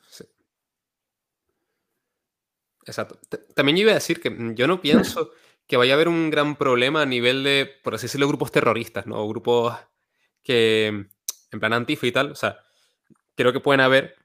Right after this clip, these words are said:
y los habrán, pero no creo que lleguen a ser una amenaza muy seria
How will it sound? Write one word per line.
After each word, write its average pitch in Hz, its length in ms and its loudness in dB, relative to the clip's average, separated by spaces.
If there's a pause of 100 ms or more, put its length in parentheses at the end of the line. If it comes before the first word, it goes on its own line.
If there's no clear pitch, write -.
(140)
y 110 100 -18
los 98 120 -12
habrán, 120 400 -2 (340)
pero 117 140 0
no 117 120 0
creo 131 160 -2
que 135 80 -4
lleguen 131 200 2
a 127 60 -4
ser 127 180 -4
una 135 120 -2
amenaza 120 540 -4 (260)
muy 135 240 -4
seria 151 640 0